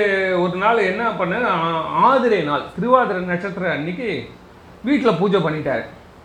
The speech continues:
வீட்டுல எல்லா பூஜை புனஸ்காரம் எல்லாம் பண்ணி முடிச்சுட்டு, அந்த ஊர்ல இருக்கக்கூடிய திருக்கோயில்ல இருக்கக்கூடிய அயவந்திநாதர், அந்த அயவந்திநாதரை போயிட்டு ஒ-, அர்ச்சனை பண்ணணும்னு ஒரு மனசுக்குள்ளார ஒரு எண்ணம் தோன்றுச்சு.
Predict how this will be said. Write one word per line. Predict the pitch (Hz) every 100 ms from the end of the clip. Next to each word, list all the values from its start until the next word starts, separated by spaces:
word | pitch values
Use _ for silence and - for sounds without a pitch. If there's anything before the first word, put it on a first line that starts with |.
| - - - 220
வீட்டுல | 226 190 220
எல்லா | 202 185 190
பூஜை | 180 185 180
புனஸ்காரம் | 180 175 175 185 180 175
எல்லாம் | 170 175 170
பண்ணி | 160 160
முடிச்சுட்டு, | 151 165 - 277 165 110 - - - - - - - - - -
அந்த | 208 220 202
ஊர்ல | 208 330 339 262
இருக்கக்கூடிய | 208 208 175 190 180 180 175 185 180
திருக்கோயில்ல | 208 - 247 214 190 175
இருக்கக்கூடிய | 160 165 147 147 127 131 165 175 165
அயவந்திநாதர், | 220 247 240 214 202 170 151 143 151 - - - - - - 143
அந்த | 135
அயவந்திநாதரை | 127 196 247 247 233 220 208 185 180 160 147 123 -
போயிட்டு | 135 131 113 107 123 160 180 175 - - - - - - - - -
ஒ-, | 190 202
அர்ச்சனை | 180 170 175 254 247
பண்ணணும்னு | 175 165 151 202 294
ஒரு | 208
மனசுக்குள்ளார | 180 180 180 180 160 147 165 269
ஒரு | 190 165
எண்ணம் | 156 165 156 147
தோன்றுச்சு. | 147 131 107